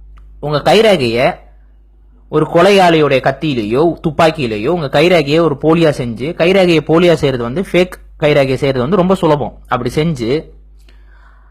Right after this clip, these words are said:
அந்த க-, கொலை ஆயுதத்தின் மேல அந்த கைரேகையை வச்சுட்டு நீங்க தான் கொன்னீங்கன்னு உங்க மேல பழியை அழகா மார்க் பண்ணி போட்டுட்டு உங்களை தூக்கி உள்ள வச்சு தூக்கு தண்டனையோ இல்ல கொலையோ என்னமோ பண்ணிட்டு உங்களை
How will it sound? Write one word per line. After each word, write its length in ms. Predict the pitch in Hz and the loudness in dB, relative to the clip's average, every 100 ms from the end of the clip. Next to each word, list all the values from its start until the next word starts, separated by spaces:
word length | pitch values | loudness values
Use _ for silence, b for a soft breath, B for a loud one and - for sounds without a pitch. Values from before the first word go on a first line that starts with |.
| b b - | b b -4
அந்த 180 | 170 165 | 0 2
க-, 360 | 165 160 151 143 | 4 4 4 2
கொலை 240 | 180 190 196 | 2 4 4
ஆயுதத்தின் 500 | 170 175 160 156 143 | 4 4 2 -2 -2
மேல 200 | 156 165 | 0 0
அந்த 120 | 143 | 0
கைரேகையை 400 | 147 156 147 123 | 0 0 0 -2
வச்சுட்டு 260 | 120 156 190 | -6 -6 -6
நீங்க 220 | 170 180 | -2 2
தான் 180 | 185 185 | 2 2
கொன்னீங்கன்னு 460 | 160 156 160 170 | -2 -2 -2 -2
உங்க 120 | 143 | -2
மேல 140 | 139 160 | 0 0
பழியை 320 | 160 143 160 143 | 2 2 4 4
அழகா 320 | 123 147 165 | 4 2 2
மார்க் 300 | 131 135 147 | 2 0 0
பண்ணி 160 | 143 123 | -4 -6
போட்டுட்டு 460 | 123 120 107 92 117 - - - - - - - - - - - - | -6 -6 -6 -8 -8 -8 -18 -20 -20 -20 -20 -20 -20 -20 -20 -20 -14
உங்களை 240 | 160 165 | -4 -2
தூக்கி 220 | 156 190 | 0 -2
உள்ள 140 | 160 165 | 0 0
வச்சு 260 | 131 - 277 - - - - - - | 0 -4 -10 -10 -18 -20 -20 -20 -8
தூக்கு 220 | 233 190 | -6 -4
தண்டனையோ 400 | 156 135 127 160 226 | -4 -4 -6 -8 -6
இல்ல 160 | 202 180 175 | -4 -4 -2
கொலையோ 380 | 160 147 131 180 | -4 -2 -2 -2
என்னமோ 280 | 208 147 151 | -2 -2 -4
பண்ணிட்டு 300 | - 139 143 240 | -2 -4 -4 -4
உங்களை 260 | 180 202 | 0 2